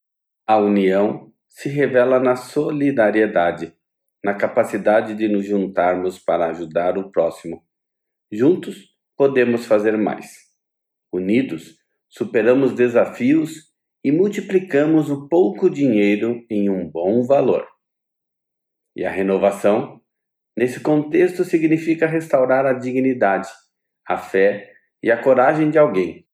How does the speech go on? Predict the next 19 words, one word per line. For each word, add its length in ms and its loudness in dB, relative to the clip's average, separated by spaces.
É 80 -2
dar 220 0
a 60 4
oportunidade 960 2
de 80 0
recomeçar, 1000 -2
de 120 -6
acreditar 840 -2
novamente. 640 -2
O 80 2
Natal 760 2
é 80 0
um 140 2
momento 460 2
de 100 -2
reflexão 720 -2
sobre 340 -2
valores 640 0
cristãos 760 -4